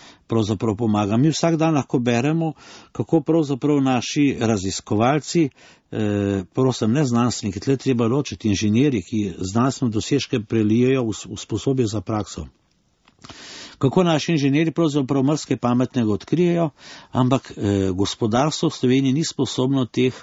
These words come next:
eh, teh, eh, znanstvenih dosežkov sprejeti in jih speljati v prakso. Bom povedal še nek konkreten primer.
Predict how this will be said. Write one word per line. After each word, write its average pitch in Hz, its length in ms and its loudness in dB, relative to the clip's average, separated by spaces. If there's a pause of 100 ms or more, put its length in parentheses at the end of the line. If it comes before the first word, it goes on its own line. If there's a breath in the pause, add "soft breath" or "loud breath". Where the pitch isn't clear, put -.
(840 soft breath)
eh, 110 360 2
teh, 120 260 2 (140)
eh, 98 460 0
znanstvenih 123 600 0
dosežkov 127 540 -2
sprejeti 127 440 -2
in 143 60 -2
jih 127 100 -2
speljati 117 420 -4
v 87 40 -6
prakso. 95 440 -6 (340 loud breath)
Bom 143 200 2
povedal 151 320 2
še - 160 -2
nek 165 140 0
konkreten 123 520 -2
primer. 110 340 0